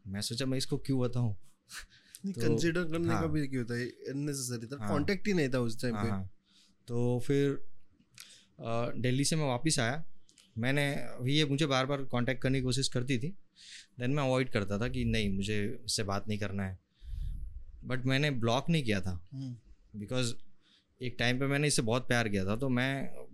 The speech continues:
Speaker 1: ऐसा block नहीं कर सकता था मैं, but मैं सोचा कि मैं ये सब चीज़ों से अपना माइंड ही divert करता हूँ। तो जुलाई में, अ, फोर्टीन जुलाई को,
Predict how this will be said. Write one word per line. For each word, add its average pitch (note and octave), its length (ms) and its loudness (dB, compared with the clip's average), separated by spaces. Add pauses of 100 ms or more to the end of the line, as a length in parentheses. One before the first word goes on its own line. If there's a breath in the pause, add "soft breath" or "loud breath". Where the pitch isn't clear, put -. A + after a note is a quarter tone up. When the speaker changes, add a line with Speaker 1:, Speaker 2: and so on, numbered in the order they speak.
(120)
Speaker 1:
ऐसा A#2 140 -2
block A2+ 360 0
नहीं C#3+ 120 0
कर B2+ 120 0
सकता A#2+ 300 -2
था D3 100 -2
मैं, C3 240 -2 (260)
but B2+ 100 -4
मैं B2+ 180 0
सोचा C#3+ 200 0
कि D#3+ 100 0
मैं C#3 320 -2
ये B2+ 160 0
सब A#2 140 -2
चीज़ों B2+ 220 0
से D3 120 0
अपना C3+ 240 -2
माइंड A#2 400 2
ही C3 80 2 (200)
divert G#2+ 320 0
करता G2 260 -4
हूँ। F#2 120 -10 (1200 soft breath)
तो D3+ 80 -8
जुलाई B2 500 4
में, C3+ 320 2 (680)
अ, A2 320 -2
फोर्टीन C3 460 2
जुलाई A#2+ 320 4
को, F#2 220 0